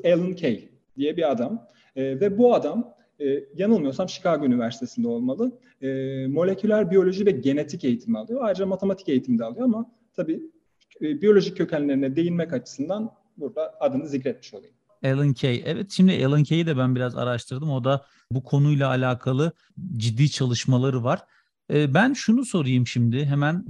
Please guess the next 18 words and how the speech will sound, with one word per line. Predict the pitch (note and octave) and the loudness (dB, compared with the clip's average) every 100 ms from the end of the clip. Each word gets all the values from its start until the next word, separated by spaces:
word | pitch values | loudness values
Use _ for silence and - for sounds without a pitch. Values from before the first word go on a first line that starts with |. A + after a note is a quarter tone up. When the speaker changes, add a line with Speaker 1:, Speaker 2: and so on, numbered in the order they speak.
| G2+ | 0
Speaker 2:
madem | A2 B2+ B2+ C#3 C3+ - | 4 4 4 2 0 -4
biraz, | B2+ C3+ B2+ - | -2 0 -2 -4
e, | A2+ G#2 | -2 -2
A | - A#2 A#2 | 0 2 4
B | B2+ | 2
D'ye | B2 C3 C3 | 4 2 2
doğru | B2+ B2+ | 0 0
yöneldik. | C#3+ B2+ A#2 A2 B2+ - _ _ _ - | 0 2 2 0 -2 -8 _ _ _ -2
Sonuçta | C3+ C3 - D#3+ D#3 | 0 0 0 0 0
bu | - C#3+ - - | -2 -4 -4 0
tek | D#3 D#3+ - | 2 2 2
programlama, | C#3+ C3+ C3 C3 C3 C3 A#2 | 2 4 4 4 4 2 2
dünyadaki | A#2 C3 C3 C3 | 2 2 2 -2
tek | - C#3 | -4 -6
programlama | - C3 B2 B2+ B2+ B2 A#2 - | -2 -2 0 2 2 2 0 -4
paradigması | C3 B2 A#2 B2 C3+ G3 | -6 -4 -2 -2 0 0
bu | F#3 | 0
değil. | E3 D#3+ | 0 -2